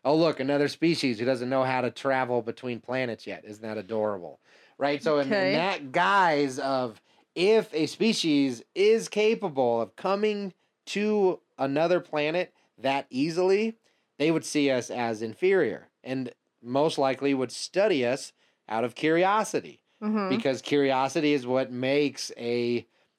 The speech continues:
Speaker 1: um, species be able to go in between planets, right? So that's one reason why I believe it's possible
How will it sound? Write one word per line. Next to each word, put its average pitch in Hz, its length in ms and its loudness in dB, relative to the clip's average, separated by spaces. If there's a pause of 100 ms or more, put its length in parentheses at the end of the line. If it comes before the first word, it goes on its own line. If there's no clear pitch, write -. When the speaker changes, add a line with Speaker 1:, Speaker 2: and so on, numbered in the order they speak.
(160)
Speaker 1:
um, 117 160 -10
species 156 480 0
be 135 140 2
able 202 280 2
to 143 140 -8
go 123 260 0
in 107 140 -6
between 104 340 -8
planets, 135 560 -6 (880)
right? 127 380 -2 (480)
So 208 480 2
that's 190 380 -2
one 202 200 2
reason 180 280 2
why 160 180 2
I 151 60 2
believe 156 760 2
it's 135 180 -8 (120)
possible 156 920 0